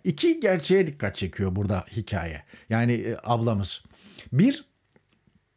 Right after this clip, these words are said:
iki mil-, e, iki marul altmış lira derken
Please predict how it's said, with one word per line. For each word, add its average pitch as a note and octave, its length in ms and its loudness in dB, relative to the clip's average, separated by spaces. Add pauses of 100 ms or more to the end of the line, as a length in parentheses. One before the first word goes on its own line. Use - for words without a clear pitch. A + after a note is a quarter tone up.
(540)
iki D3+ 220 4
mil-, F#3 340 4
e, C#3+ 160 4
iki D3+ 260 0
marul D3+ 360 4
altmış D3 680 0
lira A#2+ 420 0
derken A2+ 440 -2